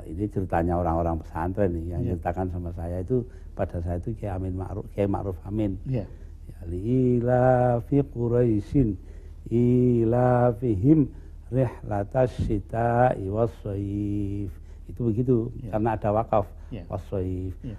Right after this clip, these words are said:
Speaker 1: Tapi tulisannya was shaifi, ada
Speaker 2: Oh,
Speaker 1: i-nya ya.
Speaker 2: ada i-nya.
Speaker 1: Nah, jadi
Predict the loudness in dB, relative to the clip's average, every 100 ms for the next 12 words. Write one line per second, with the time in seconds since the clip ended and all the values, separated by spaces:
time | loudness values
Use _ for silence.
0 | 2 4 6 4 4 4 4 2 2 -2
1 | -8 -14 -12 -10 -6 -4 -4 -4 -2 -4
2 | -6 -6 -6 -2 0 0 0 -4 -6 -8
3 | -10 -10 -12 -12 -12 -10 -8 -6